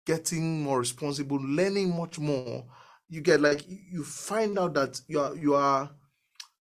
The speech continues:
you're not where you used to be as a Christian. And, and let me say this: that as a Christian, your, your life shouldn't be, it shouldn't be wish-washy. It, you should be moving. You should be progressing.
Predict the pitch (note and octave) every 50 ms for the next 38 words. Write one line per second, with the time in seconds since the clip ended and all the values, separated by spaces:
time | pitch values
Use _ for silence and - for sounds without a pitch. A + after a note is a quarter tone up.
0 | _ - F3+ F#3 A3+ A#3 A#3 G#3+ D3+ D3 C#3 C#3+ D3+ D3+ - - B2+ A#2+ - A#2+
1 | A#2+ - _ _ _ _ - - C3 A#2+ A#2+ A#2+ - C#3+ C3+ - - - A#2 -
2 | _ - D3 C#3+ C#3 - _ - D#3 C#3+ C#3 C#3 C#3 - - D#3+ E3+ F3+ F3 F3+
3 | - D#3 C#3+ C3+ B2 A#2+ B2+ A#2+ B2 A#2+ A#2+ B2 B2 A#2+ - E3+ - - - C3
4 | B2 B2 B2 B2 B2 C3 C3+ B2+ B2 B2+ B2 B2 B2 B2 B2 - - - - _
5 | _ _ _ - C3+ B2+ C3 C#3 D#3+ E3+ E3+ D#3+ - - - - D#3 E3 E3 D#3+
6 | D3 B2+ C3+ C3 C3 C3 C3 C3+ C3+ - _ _ _ _ _ _ _ _ _ _
7 | _ _ _ _ _ _ _ _ _ - C#3 - - E3 D3+ D#3 D3 B2+ B2+ C3
8 | B2+ B2 C3+ C3 A#2+ A#2+ - B2 B2 C3+ C#3 C3 C3+ _ - D#3+ D3 C#3 C3+ -
9 | - C#3+ C3 B2+ C3+ C#3+ C3 C#3+ D#3+ E3+ E3 C#3 C#3+ A#2+ A#2 A#2+ A#2 - - C3
10 | B2 - C3+ B2+ A#2+ C#3 C#3+ C#3 - - -